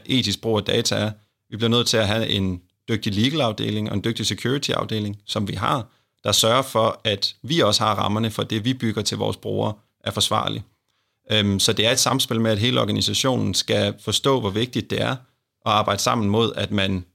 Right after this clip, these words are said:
man behandler folks data, øh, etisk korrekt. Øhm, så ja, vi, vi, vi finder ligesom den fællesnævner, vi kan finde på tværs af organisationen og på tværs af al den lovgivning, der eksisterer, for at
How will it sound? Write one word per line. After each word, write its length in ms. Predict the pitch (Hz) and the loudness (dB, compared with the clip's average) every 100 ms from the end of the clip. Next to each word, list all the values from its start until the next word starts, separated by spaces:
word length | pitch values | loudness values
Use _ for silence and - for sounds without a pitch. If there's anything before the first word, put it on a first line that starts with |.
| _ _ _ _ _ _ - | _ _ _ _ _ _ -4
man 120 | 107 | -2
behandler 480 | 101 104 120 113 107 - - | 0 2 2 0 -2 -4 0
folks 300 | 113 110 - | 0 0 -2
data, 380 | 110 110 117 104 _ - | 0 0 -2 -6 _ -8
øh, 140 | 104 107 | -4 -2
etisk 400 | 120 104 101 - | 0 0 -2 -4
korrekt. 440 | 104 101 - - _ - | -2 -2 -4 -12 _ -10
Øhm, 420 | 107 104 101 101 101 _ _ _ _ _ | -6 -4 -4 -6 -8 _ _ _ _ _
så 220 | - 107 101 - _ | -2 0 -2 -8 _
ja, 160 | 104 101 - _ _ _ _ _ 117 | -2 -2 -6 _ _ _ _ _ -4
vi, 140 | 110 | -2
vi, 160 | 120 113 | 2 0
vi 240 | 117 123 | 2 0
finder 280 | 127 151 113 | 2 4 4
ligesom 440 | 113 123 110 87 - _ _ _ _ _ _ _ _ _ | 4 2 2 0 -6 _ _ _ _ _ _ _ _ _
den 140 | 123 107 | -2 2
fællesnævner, 640 | 147 135 - 107 101 98 | 2 2 2 2 2 0
vi 120 | 95 | 0
kan 160 | - 101 | -2 -2
finde 360 | 110 110 127 123 | 0 2 0 -2
på 60 | 107 | -2
tværs 280 | 110 113 117 | 0 2 2
af 40 | |
organisationen 560 | 101 95 98 131 117 104 | 0 0 0 2 2 0
og 60 | |
på 60 | - | -2
tværs 340 | - 110 113 | 0 0 2
af 40 | 113 | 0
al 100 | 107 | 0
den 120 | 104 | 0
lovgivning, 480 | 104 120 117 104 98 | 2 0 -2 -2 -2
der 60 | |
eksisterer, 520 | 110 - 107 131 110 101 | -4 -4 -4 -2 -2 -2
for 260 | 110 | 0
at 60 | 110 | 0